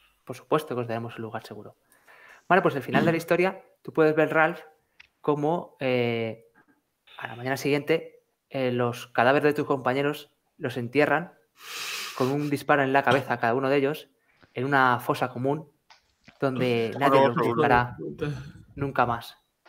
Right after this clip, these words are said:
Speaker 1: Tus compañeros fueron asesinados porque, bueno, no les sirven a los nazis y los nazis no quieren a prisioneros que puedan causarles problemas.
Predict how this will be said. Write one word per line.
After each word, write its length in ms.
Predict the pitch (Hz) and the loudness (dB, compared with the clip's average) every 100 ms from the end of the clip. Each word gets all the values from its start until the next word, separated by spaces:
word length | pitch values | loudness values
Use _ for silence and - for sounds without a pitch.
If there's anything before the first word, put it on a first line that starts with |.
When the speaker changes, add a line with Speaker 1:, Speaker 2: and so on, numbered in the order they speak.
| _ - - | _ -20 -16
Speaker 1:
Tus 120 | 131 - | -14 -14
compañeros 400 | 120 123 117 117 | -8 -6 -6 -6
fueron 220 | - 123 | -2 0
asesinados 460 | 120 - 120 120 120 | -2 -2 0 0 -2
porque, 400 | 135 - - _ _ _ _ _ _ _ _ _ | -12 -14 -18 _ _ _ _ _ _ _ _ _
bueno, 160 | - _ _ _ _ - | -20 _ _ _ _ -6
no 120 | 143 | -2
les 140 | 127 | 0
sirven 240 | - 120 113 | -2 -4 -4
a 60 | |
los 180 | 110 110 | -6 -4
nazis 420 | 123 135 147 - _ | -6 -4 -8 -12 _
y 60 | - | -8
los 100 | 127 | -4
nazis 460 | 123 127 - - _ _ - | -6 -8 -16 -20 _ _ -12
no 120 | 127 | -6
quieren 220 | 123 113 | -4 -4
a 80 | 110 | -6
prisioneros 640 | 117 - 117 110 - - _ _ | -8 -12 -10 -12 -16 -20 _ _
que 80 | - | -6
puedan 300 | 131 117 113 | -4 -2 -4
causarles 460 | 120 120 110 110 | -8 -8 -10 -12
problemas. 540 | - 107 95 - - | -16 -20 -20 -20 -20